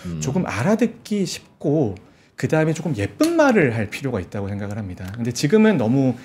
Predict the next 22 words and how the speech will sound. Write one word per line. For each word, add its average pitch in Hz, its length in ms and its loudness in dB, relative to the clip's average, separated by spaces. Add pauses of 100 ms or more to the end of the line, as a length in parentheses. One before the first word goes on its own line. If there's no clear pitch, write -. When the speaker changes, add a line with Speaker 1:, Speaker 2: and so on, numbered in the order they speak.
(220)
Speaker 2:
예쁘지 254 400 2
않은 110 220 0
말들을 131 500 0
하고 123 240 -6
계신 107 240 -8
거죠. 95 400 -14
Speaker 1:
음, 76 480 -12
Speaker 2:
네. 71 180 -14
Speaker 1:
무슨 92 200 -12
말씀, 90 240 -10
그건 95 180 -2
이해가 92 220 0
됩니다. 73 480 -10
그러니까 113 280 -6 (300)
정부가, 185 460 6 (100)
의사 156 300 8
선생님 170 400 4
말씀을 123 340 2
들어보면, 110 880 2 (720)
어, 82 640 -4 (640)
의대 185 320 8
증원은 135 560 4